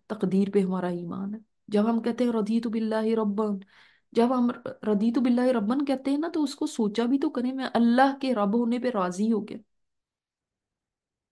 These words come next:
तो अब आप उसके, इसका मतलब हर फैसले पे राजी होना चाहिए आपको। फिर इसमें क्यों नाराजगी है कि उसको क्यों मिल गया, उसके बच्चे लायक क्यों निकल आए, उनकी किस्मतें इतनी अच्छी क्यों निकल आई, उनकी बच्चियों की अच्छी शादियां क्यों हो गई,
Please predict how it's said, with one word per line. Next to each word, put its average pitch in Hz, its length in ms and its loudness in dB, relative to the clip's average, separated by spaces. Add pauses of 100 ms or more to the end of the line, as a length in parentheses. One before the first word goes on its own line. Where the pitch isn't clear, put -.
(460)
तो 277 60 2 (260)
अब 254 380 6
आप 240 340 8
उसके, 262 260 -2
इसका 311 220 0
मतलब 320 220 0
हर 302 200 0
फैसले 277 440 2
पे 381 100 0
राजी 220 360 2
होना 208 220 2
चाहिए 202 280 -4
आपको। 196 360 -10 (840)
फिर 285 100 4
इसमें 311 320 4
क्यों 320 180 4
नाराजगी 220 480 4
है 254 60 4
कि 269 80 0
उसको 254 380 2
क्यों 320 160 6
मिल 247 220 6
गया, 208 180 2
उसके 240 300 0
बच्चे 269 360 4
लायक 220 300 2
क्यों 240 120 -2
निकल 208 320 -2
आए, 202 160 0 (320)
उनकी 302 320 6
किस्मतें 277 420 2
इतनी 233 300 2
अच्छी 226 220 -4
क्यों 214 160 -4
निकल 202 320 0
आई, 196 180 -2 (280)
उनकी 320 260 4
बच्चियों 285 400 4
की 285 80 0
अच्छी 269 300 0
शादियां 226 400 2
क्यों 214 220 0
हो 202 120 4
गई, 202 280 0